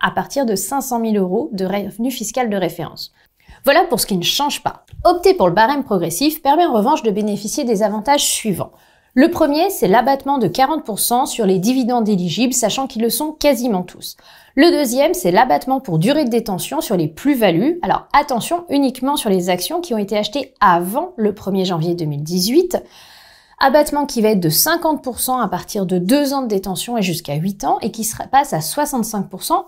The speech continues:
au-delà des huit ans. Ensuite, c'est l'abattement renforcé sur les plus-values, qui ne concerne, lui, pas les actions cotées en bourse. Ensuite, c'est la déductibilité de la C S G à hauteur de six virgule huit points sur les neuf virgule deux pour cent qu'elle représente.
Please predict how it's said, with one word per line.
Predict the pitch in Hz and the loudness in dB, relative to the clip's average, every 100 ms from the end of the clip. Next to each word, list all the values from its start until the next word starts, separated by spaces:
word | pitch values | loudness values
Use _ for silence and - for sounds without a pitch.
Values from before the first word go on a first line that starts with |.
| - | 0
au-delà | 294 240 226 285 | 2 4 4 2
des | 240 | 0
huit | 190 185 - | -2 -6 -12
ans. | - _ - - - | -14 _ -20 -20 -4
Ensuite, | - 339 339 226 | 4 4 4 0
c'est | - 185 | 2 4
l'abattement | 196 285 294 - 240 | 4 4 2 0 -2
renforcé | 220 202 262 370 | -2 -2 0 2
sur | 370 | 2
les | 190 190 | 0 0
plus-values, | - 349 302 175 156 - | 2 4 6 2 0 -8
qui | - 240 | -4 -4
ne | |
concerne, | - 226 254 220 208 | -2 -2 0 2 2
lui, | 233 | 2
pas | 269 220 | 2 2
les | 233 208 | 2 2
actions | 190 - 311 | -2 -4 -6
cotées | 320 240 240 302 | -2 -2 0 -2
en | - 214 | 0 -2
bourse. | 170 - - - - - - | -2 -8 -6 -6 -8 -16 2
Ensuite, | 294 339 247 - - | 4 4 0 -2 -8
c'est | - 165 | -6 0
la | 160 | 2
déductibilité | 165 330 311 - 247 226 220 302 | 4 4 4 0 -2 -2 -2 -2
de | 226 | 0
la | 147 | 0
C | - 302 | 0 0
S | 320 180 | 2 2
G | 165 180 - | 0 -2 0
à | 233 | -2
hauteur | 233 294 | 0 -2
de | 220 | -2
six | 180 - 339 359 262 | -2 2 2 2 0
virgule | 233 196 175 | 0 0 0
huit | 180 | -2
points | 180 196 311 | -2 0 0
sur | 349 196 | 0 -2
les | 170 | 0
neuf | 180 262 339 | 2 2 2
virgule | 254 196 185 | 0 -2 -2
deux | 170 160 | -4 -6
pour | 185 190 | -6 -4
cent | 311 | -4
qu'elle | 349 196 165 | -2 -2 0
représente. | 240 247 185 156 - | 0 -2 -4 -6 -10